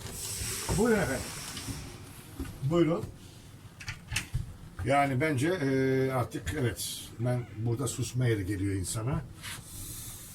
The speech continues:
Bir gardırobumuz da burada var. Sanıyorum bir gardırop da şurada var. Hoppa.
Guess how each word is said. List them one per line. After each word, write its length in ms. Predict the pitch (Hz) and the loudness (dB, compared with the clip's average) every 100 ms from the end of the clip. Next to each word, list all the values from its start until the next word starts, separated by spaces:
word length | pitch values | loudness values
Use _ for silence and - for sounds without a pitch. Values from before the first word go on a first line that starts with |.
| - - - - - | -14 -16 -16 -16 -2
Bir 140 | 302 - | 0 4
gardırobumuz 560 | 170 147 151 143 117 | 6 6 6 6 4
da 180 | 104 104 | 2 4
burada 180 | 151 175 | 2 6
var. 420 | 180 190 - - - - - - | 8 8 4 -8 -12 -14 -10 -2
Sanıyorum 420 | 190 175 127 143 | 2 4 4 4
bir 100 | 147 | 6
gardırop 460 | 139 120 123 - | 6 6 2 0
da 60 | 131 | -2
şurada 560 | - - 156 143 165 165 | -2 0 -2 0 2 4
var. 200 | 175 - - - - - - - - - - - - - - - - - | 4 2 -8 -10 -12 -12 -14 -14 -14 -14 -16 -16 -16 -18 -20 -20 -18 0
Hoppa. 460 | 156 156 123 113 | 2 2 2 2